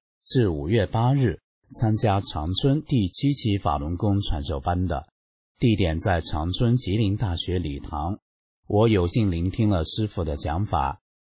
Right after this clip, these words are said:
更亲眼目睹了师父在传法日子里看似平凡的两件事。第一件事，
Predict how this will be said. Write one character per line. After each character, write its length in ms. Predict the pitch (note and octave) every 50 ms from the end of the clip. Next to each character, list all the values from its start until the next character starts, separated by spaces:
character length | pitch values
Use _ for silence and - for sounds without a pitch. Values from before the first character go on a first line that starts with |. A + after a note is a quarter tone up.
| _ _ _ _ _
更 180 | - A2+ G2+ F#2
亲 240 | F2 - C3+ C#3 C#3+
眼 180 | B2+ F#2 D2
目 200 | D#2 G#2 A#2+ A2
睹 160 | - E2+ D2
了 120 | C#2+ D2 D2+ D2+
师 200 | - - A#2+ B2+
父 260 | B2+ - F2 D2+ C#2+
在 260 | - - - F#2+ E2
传 300 | D#2 - - F2 E2+ C3
法 180 | C#3+ - E2+ C2+
日 200 | D#2+ G#2+ C3 A#2+
子 180 | G#2+ - F#2+ D#2+
里 300 | D2 E2+ D#2 D2 C#2+ - _ _ _ _ _ _
看 240 | - - C#3 A#2+
似 240 | A#2 - - A2+ F2+
平 300 | - - - E2+ E2+ A2
凡 240 | B2+ - D#2+ D2 F#2
的 100 | G#2+ F#2+
两 200 | D#2 C#2+ B1+ C2
件 280 | C#2+ - F2 D#2 D2+ D2+
事。 300 | - - F#2 D#2 - - _ _ _ _ _ _ _ _ _ _ _ _ _ _ _ _ _ _ _ _ _ _ _
第 220 | - C3+ G#2+ G#2 A#2+
一 60 | D3+ D3+
件 240 | - A2+ F#2+ E2+
事， 360 | E2+ - - G2+ E2 C#2 -